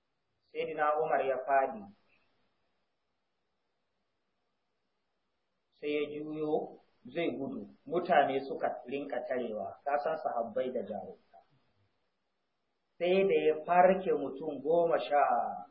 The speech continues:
uku, bakwai ciki take suka mutu.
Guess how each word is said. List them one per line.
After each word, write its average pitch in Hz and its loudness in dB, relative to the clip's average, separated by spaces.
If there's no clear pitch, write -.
uku, - -6
bakwai 196 10
ciki 185 -6
take 160 4
suka - -4
mutu. - -6